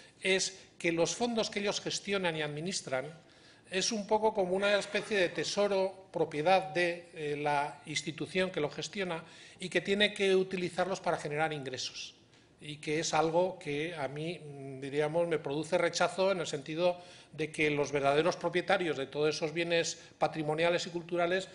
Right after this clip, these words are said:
eh, somos los ciudadanos y que de alguna manera nos tienen que facilitar el,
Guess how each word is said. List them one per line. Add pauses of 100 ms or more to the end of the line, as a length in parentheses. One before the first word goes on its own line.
(220)
eh,
somos
los
ciudadanos (460)
y
que
de
alguna
manera
nos
tienen
que
facilitar
el,